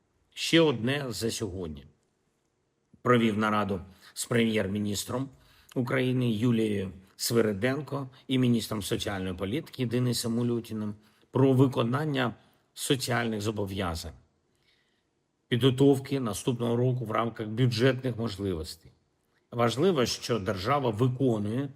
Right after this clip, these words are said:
свої зобов'язання, забезпечує всі необхідні виплати. Саме так буде надалі. Це також один із доказів стійкості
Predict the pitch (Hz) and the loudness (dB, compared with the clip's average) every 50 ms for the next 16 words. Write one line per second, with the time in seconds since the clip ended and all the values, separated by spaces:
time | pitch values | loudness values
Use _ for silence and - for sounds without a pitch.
0 | - _ - - - 107 107 110 117 123 127 123 123 - _ _ - - - 113 | -16 _ -12 -8 -4 -2 0 2 2 0 0 -2 -8 -12 _ _ -12 -8 -6 -2
1 | 95 104 98 101 101 92 82 82 85 82 78 71 71 67 67 - _ _ _ _ | -2 -2 -2 -2 -2 -4 -6 -6 -8 -8 -10 -10 -14 -16 -18 -20 _ _ _ _
2 | _ _ _ _ - 104 95 95 147 131 143 135 - - - 131 123 120 - - | _ _ _ _ -12 -6 0 0 2 4 4 2 2 0 2 2 2 2 0 -2
3 | 123 113 - - 139 131 123 117 113 - - - 120 117 110 113 101 85 85 101 | -4 -4 -4 -2 0 0 2 2 0 -2 -4 -6 -4 -4 -4 -6 -6 -6 -6 -6
4 | 95 85 85 82 76 76 - - 82 - - _ _ _ _ _ _ _ _ - | -6 -6 -6 -8 -10 -10 -12 -16 -20 -20 -20 _ _ _ _ _ _ _ _ -8
5 | 120 - - 127 120 110 101 - 123 107 90 85 87 - 92 92 113 110 101 104 | -4 -2 0 2 2 2 2 2 2 2 0 -4 -8 -10 -6 -4 -2 -2 -2 -4
6 | 92 - - _ _ _ - - 98 95 87 80 87 80 73 65 67 - - - | -6 -6 -14 _ _ _ -12 -8 -6 -6 -4 -4 -6 -6 -6 -10 -12 -16 -20 -12
7 | - - 170 131 113 - - 131 131 120 117 101 98 101 120 113 104 104 98 - | -6 -6 -4 -4 -4 -4 -2 -2 -2 -2 -2 -4 -4 -2 -2 -2 -2 -4 -6 -8
8 | - - - - - - 107 104 104 151 143 - 139 123 113 113 110 - - _ | -10 -14 -20 -20 -20 -16 -6 0 2 2 4 4 2 0 0 -2 -6 -6 -12 _
9 | _ _ - - - - 143 127 - - 104 87 - - - - 82 | _ _ -12 -10 -4 0 2 2 2 0 -2 -6 -6 -6 -10 -14 -14